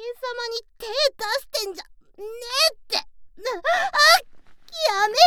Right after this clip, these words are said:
ろ！スカートめくるな。ショーツ脱がすなって。あ、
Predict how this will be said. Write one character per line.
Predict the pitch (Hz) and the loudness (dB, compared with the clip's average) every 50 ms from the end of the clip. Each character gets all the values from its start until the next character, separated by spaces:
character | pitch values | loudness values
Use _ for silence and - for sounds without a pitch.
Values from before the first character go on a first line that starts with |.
| 679 679 698 740 719 - - | 8 8 6 6 4 4 2
ろ！ | - - - - 587 - _ - - - - | -2 -8 -14 -14 -16 -18 _ -20 -20 -20 -20
ス | - - - | -20 -20 -20
カ | - - 392 | -20 -12 -8
ー | 415 494 480 | -8 -8 -6
ト | - 403 349 | -4 -4 -4
め | 294 302 339 | -4 -4 -6
く | - 415 | -6 -8
る | 440 440 587 571 494 | -4 -2 -2 -2 -2
な。 | 440 403 - - 622 - - - - - | -2 -6 -8 -10 -14 -16 -16 -18 -20 -20
シ | - - - - 554 | -20 -20 -20 -18 -12
ョ | |
ー | 571 640 622 - - | -10 -10 -10 -10 -12
ツ | 453 403 | -16 -14
脱 | 370 | -14
が | 392 415 | -14 -14
す | |
な | 440 440 494 587 679 640 679 659 571 453 415 | -14 -6 -2 -2 -2 -2 -2 -6 -6 -6 -6
っ | - | -8
て。 | - - | -10 -14
あ、 | 381 | -14